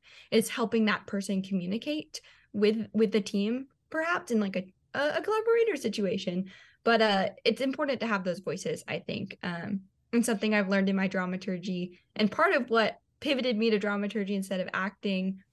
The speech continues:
all of the time, is that there were stories I felt were so important and wanted to be a part of, but, you know, you can't always be a part of a story as an actor.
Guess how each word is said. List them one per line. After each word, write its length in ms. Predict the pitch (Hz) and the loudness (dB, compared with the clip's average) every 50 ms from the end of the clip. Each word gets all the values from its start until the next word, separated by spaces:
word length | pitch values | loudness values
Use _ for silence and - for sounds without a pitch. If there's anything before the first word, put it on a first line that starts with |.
| - | -4
all 220 | - 196 220 226 214 | 0 2 2 2 2
of 100 | 185 175 | 0 0
the 80 | 185 | -4
time, 380 | 185 - 208 180 180 180 185 185 190 | -6 -6 -6 -6 -4 -4 -4 -4 -2
is 180 | - 185 180 180 | -2 -2 -2 0
that 160 | - 208 196 196 | -2 -2 -2 0
there 100 | 233 254 | 0 0
were 100 | 254 254 | 0 0
stories 580 | 254 254 - 262 277 311 294 254 233 233 220 - - _ _ _ _ _ - | -2 -4 -6 -8 -6 -2 0 0 0 0 -2 -4 -12 _ _ _ _ _ -2
I 100 | - 247 | -2 0
felt 160 | 220 262 - | 0 0 0
were 80 | - 262 | 0 0
so 200 | 247 - 285 277 | 0 0 0 0
important 440 | 277 262 247 - 294 285 269 269 220 - | 0 0 -2 0 0 0 0 0 0 2
and 180 | 240 233 214 | 2 4 4
wanted 280 | 208 214 233 247 226 226 | 4 4 2 0 0 0
to 60 | 233 | 0
be 120 | 214 226 | 0 0
a 60 | 226 208 | 0 0
part 280 | - - 196 202 208 | 0 -2 -2 -2 -2
of, 160 | 247 247 247 247 - | -2 -4 -4 -6 -2
but, 240 | - 208 185 - - _ _ _ _ _ _ _ _ _ _ - | -2 -2 -2 -2 -6 _ _ _ _ _ _ _ _ _ _ -4
you 80 | 277 | -2
know, 160 | 269 269 262 | 0 0 0
you 160 | 269 247 247 247 | 0 0 -2 -4
can't 280 | - - 302 269 - | -6 -4 -6 -4 -4
always 220 | - 240 226 214 202 | -2 0 0 0 2
be 120 | - 202 | 0 0
a 40 | 190 | 0
part 140 | 196 190 175 | 0 -2 -4
of 80 | 165 - | -4 -4
a 40 | 185 | -6
story 260 | - - 160 147 143 | -6 -4 -4 -4 -4
as 80 | 160 - | -4 -6
an 80 | - | -8
actor. 420 | - - 196 - - - - 190 | -10 -10 -12 -10 -8 -6 -6 -8